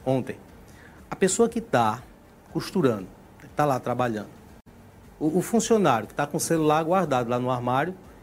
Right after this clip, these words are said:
e que só pega no, no horário do almoço, meio-dia, ele vai ter como tá monitorando isso? Pra saber quando é que a prefeitura anuncia a idade, pra correr no aplicativo, pra ir pro jogo da sorte,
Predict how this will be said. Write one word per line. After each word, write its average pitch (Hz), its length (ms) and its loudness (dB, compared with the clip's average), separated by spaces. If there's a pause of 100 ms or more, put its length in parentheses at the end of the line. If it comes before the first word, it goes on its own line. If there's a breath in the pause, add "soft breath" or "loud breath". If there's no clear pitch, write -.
(120)
e 135 60 -6
que 135 100 -10
só 160 120 2
pega 170 520 -2 (160)
no, 151 320 0
no 143 100 2
horário 147 280 2
do 156 40 0
almoço, 131 320 -2
meio-dia, 117 480 0 (560)
ele 175 140 2
vai 208 140 4
ter 214 160 0
como 156 160 -4
tá 151 120 -2
monitorando 123 600 0
isso? - 340 -2 (1080)
Pra 139 120 2
saber 131 420 0
quando 135 240 2
é 175 60 6
que - 80 -4
a - 40 -4
prefeitura 135 500 -2
anuncia 120 400 -2
a 110 60 0
idade, 127 500 0 (320 loud breath)
pra 135 100 2
correr 143 360 2
no 196 100 2
aplicativo, 151 800 -2
pra 156 200 2
ir 180 120 0
pro 185 160 -2
jogo 151 200 0
da 117 140 -2
sorte, - 500 -2